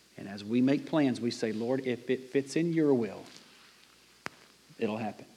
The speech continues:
If it fits in your will," we submit our plans to him, and he is gracious to fold our plans into his great plan. This sounds a lot like his response to Job.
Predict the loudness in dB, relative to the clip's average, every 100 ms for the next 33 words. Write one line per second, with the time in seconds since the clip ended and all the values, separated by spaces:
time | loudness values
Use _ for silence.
0 | -6 0 2 2 0 0 0 2 2 4
1 | 4 4 2 -2 -2 -2 -2 -4 -2 0
2 | 0 0 -4 -4 -4 -4 -6 -4 -4 -4
3 | -2 2 2 0 -8 -10 -16 -20 -20 -20
4 | -20 -8 -8 -6 2 4 6 4 0 0
5 | 0 0 -2 -4 -2 2 2 2 -4 -6
6 | -6 -6 -8 -14 -20 _ _ -20 -20 -20
7 | _ _ _ _ _ _ _ _ _ _
8 | _ -4 -2 2 2 6 6 6 6 2
9 | 0 -6 -20 -20 _ _ _ _ _ _
10 | _ _ _ _ _ _ -2 0 0 0
11 | -2 -2 2 4 2